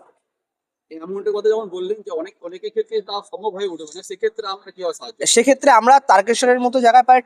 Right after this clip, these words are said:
Speaker 2: টেন ল্যাক্স একটা অ্যামাউন্ট স্কলারশিপ রেখেছি। এই টেন ল্যাক্স এর আওতায় প্রতিটা তারকেশ্বরের আশেপাশে চাপাডাঙ্গা, আহ, রামনারায়ণপুর, বালিগড়ি, অধরামণি, আহ, মা-, তারকেশ্বর মহাবিদ্যালয়, নারায়ণপুর হাই স্কুল, চাপাডাঙ্গা বয়েজ and গার্লস, আহ, প্রতিটা স্কুলই থাকছে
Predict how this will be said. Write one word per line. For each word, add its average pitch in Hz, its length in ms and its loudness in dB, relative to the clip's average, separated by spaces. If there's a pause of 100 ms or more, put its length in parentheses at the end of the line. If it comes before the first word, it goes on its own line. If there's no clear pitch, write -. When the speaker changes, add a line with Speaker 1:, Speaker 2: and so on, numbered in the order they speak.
Speaker 2:
টেন 247 140 2
ল্যাক্স 226 480 2 (340)
একটা 214 440 6 (460)
অ্যামাউন্ট 226 280 2
স্কলারশিপ 220 420 4
রেখেছি। 226 360 4 (200)
এই 214 140 -2
টেন 233 280 0
ল্যাক্স 254 220 4
এর 269 60 6 (120)
আওতায় 220 360 6
প্রতিটা 240 380 2
তারকেশ্বরের 233 580 4 (180)
আশেপাশে 220 460 2
চাপাডাঙ্গা, 220 640 4 (400)
আহ, 165 200 8
রামনারায়ণপুর, 220 500 4
বালিগড়ি, 202 380 6
অধরামণি, 233 640 4
আহ, 175 120 0 (400)
মা-, 175 260 4
তারকেশ্বর 226 440 2
মহাবিদ্যালয়, 233 560 6
নারায়ণপুর 214 400 2
হাই 202 180 4
স্কুল, 247 320 -4 (300)
চাপাডাঙ্গা 226 480 4
বয়েজ 220 440 4
and 226 160 0
গার্লস, 214 380 4 (220)
আহ, 170 100 6
প্রতিটা 208 280 4
স্কুলই 240 300 0
থাকছে 240 360 0